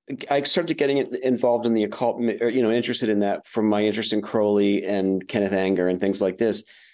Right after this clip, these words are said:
But, but it, it's, it's, it wasn't nec-, it wasn't an interest that ever went away from me, right? But it became a much greater concern of mine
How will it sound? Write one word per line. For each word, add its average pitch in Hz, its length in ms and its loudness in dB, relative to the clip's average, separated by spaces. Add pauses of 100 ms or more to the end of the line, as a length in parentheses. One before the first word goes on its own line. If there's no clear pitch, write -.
(240)
But, 123 240 0 (380)
but 135 220 -2
it, 143 440 -2
it's, - 220 -4
it's, 131 300 -2
it 143 100 2
wasn't 156 340 2
nec-, 147 260 2
it 143 80 2
wasn't 143 400 0
an 143 100 2
interest 131 380 0
that 123 80 0
ever 110 200 2
went 101 200 2
away 95 220 2
from 92 240 -4
me, 64 300 -6 (260)
right? 98 320 2
But 110 560 0 (280)
it 127 180 0
became 135 800 2
a 120 100 2
much 127 400 2
greater 135 460 0
concern 107 560 0
of 92 120 -2
mine 87 540 0